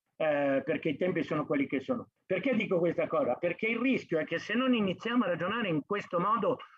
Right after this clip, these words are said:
che prova a spiazzare rispetto a dei mandati rigidi istituzionali,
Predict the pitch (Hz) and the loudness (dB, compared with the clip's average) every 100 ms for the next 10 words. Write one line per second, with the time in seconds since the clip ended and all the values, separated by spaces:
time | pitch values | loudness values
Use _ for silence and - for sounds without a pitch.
0 | _ - 180 190 160 - - 196 - 190 | _ -6 -2 0 -2 -6 -6 -2 0 0
1 | 196 202 - 190 - - 247 262 180 165 | -2 -4 -2 -2 -2 -2 0 2 2 2
2 | 170 - 190 196 185 175 170 170 196 190 | 2 -2 -4 -2 0 0 2 0 -2 -2
3 | 165 185 165 165 160 170 143 160 - 170 | -2 -2 -2 -2 -2 -2 -2 -2 -2 -2
4 | 214 147 | 0 0